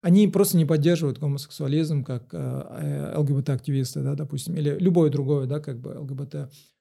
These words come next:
Но, э, многие прогрессивные люди, люди, которые считают себя образованными, э, у которых вот это вот, э,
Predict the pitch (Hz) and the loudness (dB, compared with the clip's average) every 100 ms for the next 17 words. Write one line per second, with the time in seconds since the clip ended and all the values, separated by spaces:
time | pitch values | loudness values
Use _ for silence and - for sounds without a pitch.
0 | _ 156 160 165 165 170 139 139 151 156 | _ -2 2 2 2 -2 -4 -4 -2 2
1 | 170 180 156 147 135 131 147 190 185 156 | 4 4 2 0 -2 -4 -4 -2 -2 -2
2 | 135 135 131 131 143 151 147 139 131 127 | -2 -4 -6 -6 -2 0 0 -4 -6 -6
3 | 156 143 139 127 123 127 120 151 151 139 | -6 -6 -6 -6 -4 -4 0 0 2 0
4 | 127 123 _ _ _ _ _ - 185 135 | -2 -4 _ _ _ _ _ -10 -6 -4
5 | 131 139 147 - 147 156 151 147 139 143 | -4 -6 -10 -10 -6 -2 -4 -6 -8 -6
6 | 131 123 127 127 - 147 147 | -6 -6 -6 -8 -8 -6 -6